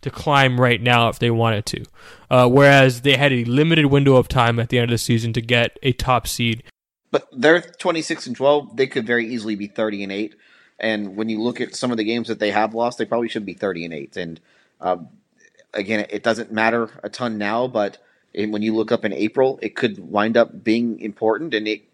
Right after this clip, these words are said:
Speaker 2: could, in the end, at the end of the day, uh, cost them big.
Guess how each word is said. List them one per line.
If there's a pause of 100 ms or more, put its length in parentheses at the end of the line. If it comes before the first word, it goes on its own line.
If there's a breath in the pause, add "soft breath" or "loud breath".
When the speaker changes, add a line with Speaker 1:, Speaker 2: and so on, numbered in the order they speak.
(180)
Speaker 2:
could,
in
the
end,
at
the
end
of
the
day, (340 soft breath)
uh, (140)
cost
them
big.